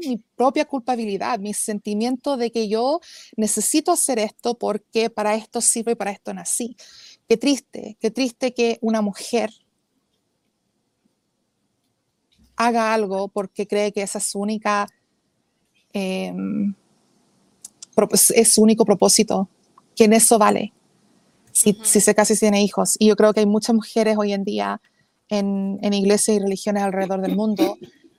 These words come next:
Speaker 1: que no, no saben que hay más opciones y no saben que hay otras, otras vidas que pueden elegir. Y hay muchas otras que no tienen la opción,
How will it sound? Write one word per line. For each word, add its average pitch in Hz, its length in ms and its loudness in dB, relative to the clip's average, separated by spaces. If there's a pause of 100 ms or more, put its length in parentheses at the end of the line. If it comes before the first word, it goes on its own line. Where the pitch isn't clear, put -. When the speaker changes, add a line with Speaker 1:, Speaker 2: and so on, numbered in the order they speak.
(100)
Speaker 1:
que 196 680 -2 (380)
no, 220 800 2 (320)
no 208 240 -2
saben 202 540 -4
que 196 100 -10
hay 196 60 -6
más 190 200 -6
opciones 202 840 -6
y 202 120 -6
no 196 140 -4
saben 202 560 -4
que 202 160 -8
hay 190 120 -4
otras, 190 280 -6 (500)
otras 190 300 -6
vidas 196 240 -2
que 202 100 -4
pueden 190 260 -4
elegir. 190 400 -8 (680)
Y 208 540 4
hay 214 120 6
muchas 226 360 4
otras 269 420 2
que 233 140 0
no 233 120 2
tienen 269 320 -6
la 190 60 -8
opción, - 440 -12